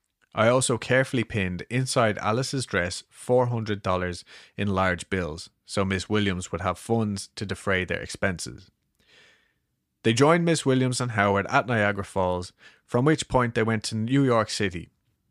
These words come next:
At the latter place, Miss Williams dressed Nellie as a boy and took a steamer for Liverpool, whence they went to London. If you search among the steamship offices in New York, you must look for a woman and a girl and two boys, not a woman and two girls and a boy.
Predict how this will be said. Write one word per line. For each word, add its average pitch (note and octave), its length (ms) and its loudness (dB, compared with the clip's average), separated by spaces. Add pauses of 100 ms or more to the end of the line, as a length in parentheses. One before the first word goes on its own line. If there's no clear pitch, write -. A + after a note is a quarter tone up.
At A2 140 -6
the G#2+ 80 -2
latter B2+ 260 2
place, A2+ 400 0 (120)
Miss B2 180 -2
Williams C#3+ 360 2
dressed A2+ 300 0
Nellie A#2+ 300 2
as G2+ 160 -2
a F#2+ 40 -2
boy A2+ 400 2 (200)
and G#2+ 120 -2
took D3+ 160 2
a C#3 60 2
steamer C#3+ 400 2
for G#2+ 160 -2
Liverpool, G#2 580 -2 (360)
whence A#2+ 420 0 (220)
they G#2 140 0
went G2 340 -2 (160)
to G2+ 100 -4
London. F2+ 440 -4 (380)
If G#2+ 80 -6
you A#2 80 -2
search E3+ 320 2
among C#3 260 2
the A#2+ 60 -2
steamship B2 640 -2
offices F#2+ 540 -4 (100)
in G#2 140 -4
New C3 120 0
York, F#2 420 0 (140)
you G2+ 120 -4
must A#2+ 360 0
look G#2+ 260 0
for - 160 -4
a G2 80 -2
woman C3 420 0 (260)
and G#2 100 -4
a F#2+ 60 -2
girl A2 540 2
and F#2 180 -10
two D#3+ 220 -2
boys, G2 460 -2 (420)
not A#2 180 2
a A2 60 2
woman G#2 360 0
and F2+ 140 -12
two G#2+ 180 -2
girls F#2 360 -2
and F2+ 100 -10
a F2 60 -10
boy. F#2 340 -2